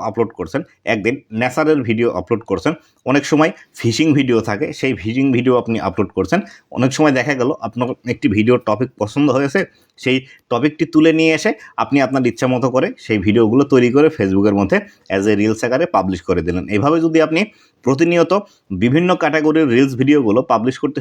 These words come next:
শুরু করেন, সেক্ষেত্রে আপনি কিন্তু কখনো AdSense রিলস মনিটাইজেশনটি পাবেন না। পরবর্তীতে আসি, যখন আপনারা একটি রিলস ভিডিও Facebook-এর মধ্যে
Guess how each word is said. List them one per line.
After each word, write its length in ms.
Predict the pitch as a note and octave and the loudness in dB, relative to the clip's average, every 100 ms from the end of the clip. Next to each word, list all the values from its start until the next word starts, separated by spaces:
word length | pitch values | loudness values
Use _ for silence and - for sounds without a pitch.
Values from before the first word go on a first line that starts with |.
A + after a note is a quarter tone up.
| - | 0
শুরু 140 | - D#3 | 2 2
করেন, 180 | G2 B2 - - - | 0 -2 -6 -20 -8
সেক্ষেত্রে 400 | D#3+ D3+ E3 - - _ - - | -6 -4 -4 -4 -6 _ -8 -6
আপনি 140 | A#2 B2+ | -4 0
কিন্তু 160 | C#3+ C#3+ B2 | 2 2 0
কখনো 240 | A#2 C3 F#3 F#2 | 0 -2 -2 -6
AdSense 280 | F2+ A#2 G#2+ | -4 -2 2
রিলস 180 | F#2+ F#2 F#2 | 0 0 -2
মনিটাইজেশনটি 600 | F2+ F2+ F#2+ F#2 A2 G3 - - _ | 0 0 0 -2 -2 -2 -4 -20 _
পাবেন 200 | F#2 F2 D#2+ | -2 0 -2
না। 60 | D2+ - | -6 -2
পরবর্তীতে 480 | C3 D#3 D#3+ E3+ B2+ F#2 | 2 2 2 2 2 0
আসি, 120 | F#3 - _ _ - | -2 -4 _ _ -4
যখন 260 | B2+ D3+ F3+ | -2 0 -2
আপনারা 240 | F3+ B2+ C#3 - _ - B2 | 0 0 -2 -4 _ -6 -4
একটি 200 | - D3+ D3+ A#2+ | 2 2 2 0
রিলস 220 | B2+ D#3 B2+ | 2 2 2
ভিডিও 220 | E3+ C3+ C3+ C#3+ | 0 2 0 0
Facebook-এর 420 | C#3 C3 C#3 C#3+ | 0 2 2 2
মধ্যে 180 | C#3+ C3+ | 2 0